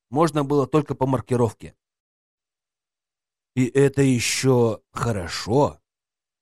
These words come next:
что эти уродцы механические не додумались с какого-нибудь арварского линкора главный калибр притащить.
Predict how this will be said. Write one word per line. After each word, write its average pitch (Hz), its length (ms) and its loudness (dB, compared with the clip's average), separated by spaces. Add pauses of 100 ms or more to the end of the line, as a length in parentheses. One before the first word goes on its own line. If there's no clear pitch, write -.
(140)
что - 260 -4
эти 214 320 -4
уродцы 202 460 4
механические 175 880 0
не 160 140 0
додумались 156 680 0
с - 40 -4
какого-нибудь 151 640 -2
арварского 147 720 2
линкора 143 500 0
главный 139 420 0
калибр 123 580 0
притащить. - 840 -6